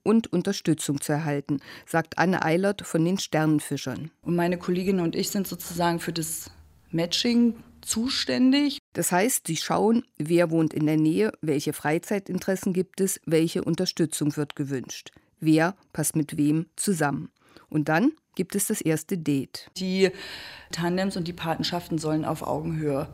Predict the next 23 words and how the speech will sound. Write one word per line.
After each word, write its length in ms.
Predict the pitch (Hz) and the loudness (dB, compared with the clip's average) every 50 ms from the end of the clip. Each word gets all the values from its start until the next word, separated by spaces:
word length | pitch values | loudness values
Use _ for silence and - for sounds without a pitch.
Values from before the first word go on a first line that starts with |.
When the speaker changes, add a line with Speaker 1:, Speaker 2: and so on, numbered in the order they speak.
| - - - - - | -16 -20 -20 -18 -10
Speaker 2:
stattfinden. 960 | - - - 175 151 - - - - 156 156 131 - - - 147 139 - - - - | -8 2 4 4 4 4 0 -4 -4 -2 -2 -2 -2 -4 -4 -4 -4 -6 -10 -12 -8
Und 360 | - 160 160 160 160 160 - - | -6 -4 -2 -2 -2 -4 -6 -6
wir 180 | - 175 170 165 | -4 -4 2 2
wollen 240 | 175 175 180 180 170 | 4 4 4 2 2
weniger, 340 | 180 190 196 190 185 180 175 | 2 2 2 4 4 4 4
dass 180 | 180 170 - | 2 0 0
es 220 | 180 165 - - - | -2 -2 -4 -4 -4
irgendwie 640 | - 170 170 165 165 175 175 175 180 180 175 175 175 - - - - - - - - - | -2 -2 -2 -2 -2 -2 0 2 2 2 2 0 -2 -10 -16 -18 -18 -20 -20 -20 -10 -4
den 460 | 185 175 180 180 175 175 175 170 151 | -2 -2 0 2 2 2 2 2 0
Helfenden 1040 | - - 160 160 160 170 196 233 226 - 226 220 214 208 202 208 208 208 214 208 202 | 0 -2 0 4 4 6 6 6 4 4 4 4 6 6 6 6 6 6 4 4 4
gibt 340 | 190 220 233 233 233 - - | 6 6 6 6 4 -2 -4
oder 220 | 170 170 175 170 165 | 0 2 4 2 2
die 160 | 175 185 185 | 4 2 2
Helfende 800 | 175 180 185 196 208 202 - 233 214 208 202 208 208 208 202 | 6 6 6 6 4 2 2 2 2 4 4 4 4 4 2
und 300 | - 175 185 190 175 160 | 2 0 0 0 0 0
die 100 | 185 185 | -2 -4
Person, 440 | 175 - 180 180 165 170 180 185 180 | -4 0 2 2 2 2 2 2 2
die 120 | 170 180 180 | 2 2 2
nur 140 | 180 180 | 2 2
Hilfe 340 | 170 170 180 175 175 - 202 | 4 4 4 4 4 2 2
empfängt, 520 | 156 160 160 - - 196 190 214 240 220 - | 2 2 2 2 4 4 6 6 4 4 4
sondern 280 | 196 180 180 175 180 | 2 2 4 4 4
dass 340 | 175 175 180 180 - - - | 4 4 2 2 -2 -6 -8